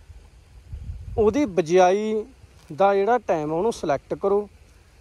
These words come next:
ਫਿਰ ਵੈਰਾਈਟੀ ਕਿਸਾਨ ਵੀਰੋ ਤੁਸੀਂ choose ਕਰੋ ਵੀ ਹਾਂ ਆਪਾਂ ਆਹ ਵੈਰਾਈਟੀ ਬੀਜਣੀ ਆ, ਵੀ ਇਹਦੇ ਲਈ ਆਹ ਸਮਾਂ better ਹੈ, ਇਹ ਸਮੇਂ 'ਤੇ ਝਾੜ ਵਧੀਆ ਦਿੰਦੀ ਹੈ ਤੇ ਆਪਾਂ ਨੂੰ ਝਾੜ ਆ ਜਿਹੜਾ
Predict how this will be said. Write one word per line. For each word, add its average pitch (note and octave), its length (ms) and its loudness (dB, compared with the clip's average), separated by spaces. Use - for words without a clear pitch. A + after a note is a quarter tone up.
ਫਿਰ C4+ 300 6
ਵੈਰਾਈਟੀ F#3+ 420 0
ਕਿਸਾਨ E3 360 -4
ਵੀਰੋ D#3+ 180 -2
ਤੁਸੀਂ D#3 240 -6
choose C#3+ 300 -8
ਕਰੋ D#3+ 220 -2
ਵੀ - 140 -2
ਹਾਂ D3 300 -2
ਆਪਾਂ E3+ 280 -2
ਆਹ F#3 140 -2
ਵੈਰਾਈਟੀ E3 320 -4
ਬੀਜਣੀ C3+ 460 -6
ਆ, A#3+ 120 -6
ਵੀ F#3+ 240 -4
ਇਹਦੇ G3 240 6
ਲਈ A#3 140 2
ਆਹ G3+ 160 4
ਸਮਾਂ F#3 320 0
better C3+ 360 -2
ਹੈ, A#3 140 -2
ਇਹ G#3 180 2
ਸਮੇਂ F#3+ 260 -2
'ਤੇ D#3+ 140 -6
ਝਾੜ E3 280 0
ਵਧੀਆ D3+ 260 0
ਦਿੰਦੀ F#3+ 300 -2
ਹੈ G3 60 4
ਤੇ G3+ 140 -2
ਆਪਾਂ F3+ 220 -2
ਨੂੰ F3 100 -2
ਝਾੜ E3+ 260 2
ਆ A#2+ 80 -4
ਜਿਹੜਾ C#3 160 -2